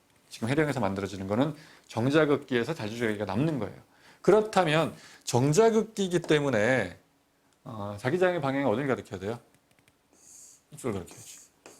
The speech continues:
여기나 여기가 정자극기라면 여기나 여기 자기장의 방향은 다 저쪽. 북쪽으로 N극이 가리켜야 되는 거죠. 잔류자기의 방향은 남쪽 방향을 가리킨다.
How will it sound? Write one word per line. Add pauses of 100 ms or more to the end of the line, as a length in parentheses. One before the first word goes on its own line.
(480)
여기나
여기가
정자극기라면
여기나
여기
자기장의
방향은
다
저쪽. (600)
북쪽으로
N극이
가리켜야
되는
거죠. (280)
잔류자기의
방향은
남쪽
방향을
가리킨다.